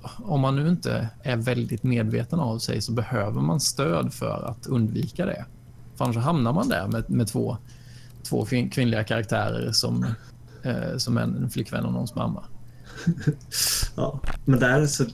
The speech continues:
Speaker 2: tänker jag i alla fall, för att jag menar, jag brukar ju ändå arbeta på det här sättet att jag ger den här listan, vi ska inte göra de här sakerna. Trots att jag vet att förmodligen kommer mina spelare inte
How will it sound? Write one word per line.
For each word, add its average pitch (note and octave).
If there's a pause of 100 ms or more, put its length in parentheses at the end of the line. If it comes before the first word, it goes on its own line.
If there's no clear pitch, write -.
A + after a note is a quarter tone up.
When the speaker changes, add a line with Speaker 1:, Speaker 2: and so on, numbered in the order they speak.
(120)
Speaker 2:
tänker B2+
jag A2
i C3+
alla A2+
fall, -
för -
att -
jag A#2
menar, G#2+
jag A#2
brukar A2+
ju A2
ändå G#2
arbeta G2
på -
det F#2+
här E2
sättet -
att -
jag F#2+
ger G#2
den G#2
här G2+
listan, -
vi -
ska -
inte -
göra F2+
de -
här -
sakerna. - (460)
Trots -
att -
jag A2
vet -
att -
förmodligen G#2
kommer G2+
mina F#2+
spelare G2
inte G2